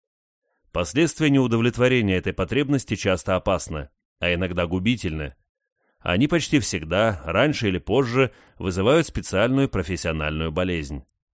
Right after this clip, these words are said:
Если бы хозяева прислушивались всегда к велениям разума и человечности –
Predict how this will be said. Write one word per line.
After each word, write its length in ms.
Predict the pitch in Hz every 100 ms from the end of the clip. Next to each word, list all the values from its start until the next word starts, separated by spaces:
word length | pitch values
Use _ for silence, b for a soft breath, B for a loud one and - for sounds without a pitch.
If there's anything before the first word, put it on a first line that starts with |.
| _ _ _ _ _ _
Если 300 | 104 120 123
бы 100 | 117
хозяева 540 | - 117 110 110 98
прислушивались 840 | 92 110 - 120 - 85 85 80 -
всегда 480 | - 107 98 95 82
к 120 | 92
велениям 480 | 95 92 90 90 92
разума 400 | 92 80 85 85
и 40 |
человечности – 880 | 85 90 127 139 - 80 - 82